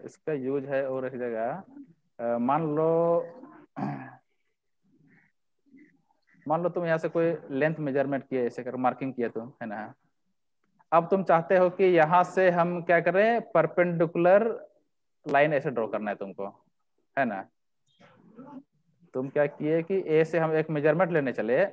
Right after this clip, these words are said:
ए से तुम measurement लेके गया, तुम यहाँ पर B point तुम fix किया ना, मतलब तुम घर ही बना रहा है ना,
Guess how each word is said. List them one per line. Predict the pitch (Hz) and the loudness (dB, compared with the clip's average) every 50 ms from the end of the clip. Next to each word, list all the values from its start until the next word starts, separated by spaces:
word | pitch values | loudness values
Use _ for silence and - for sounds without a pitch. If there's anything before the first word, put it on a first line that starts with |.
| - - - | -4 -8 -4
ए | 139 139 156 | -2 -2 -2
से | - | -2
तुम | 160 170 156 | -4 -4 -2
measurement | 151 147 151 147 156 165 151 165 | -2 0 0 0 0 -2 -2 -2
लेके | 160 170 - 165 156 151 147 | -2 -2 -2 -2 -2 -4 -4
गया, | 151 156 156 156 | -4 -2 -2 -2
तुम | 156 170 165 160 | -2 -4 -6 -4
यहाँ | 147 151 156 | -4 -4 -4
पर | 156 - 160 131 | -2 -4 -4 -4
B | 123 135 151 151 | -2 0 0 0
point | 147 156 151 147 - | 0 -2 -4 -4 -4
तुम | 156 151 | -6 -6
fix | 147 - 127 - - | -6 -8 -10 -10 -10
किया | - 113 110 110 | -8 -6 -4 -4
ना, | 110 120 143 127 113 101 - _ _ _ _ _ _ _ _ - | -4 -6 -6 -6 -8 -10 -12 _ _ _ _ _ _ _ _ -6
मतलब | - 156 175 | -6 -4 -2
तुम | 220 196 165 | -2 -2 0
घर | 147 151 143 | 0 2 2
ही | 165 165 | 2 2
बना | 151 135 113 107 101 | 2 2 0 0 -2
रहा | 98 104 104 | -4 -4 -6
है | 104 107 | -6 -6
ना, | 107 123 135 117 95 92 | -6 -6 -6 -6 -8 -10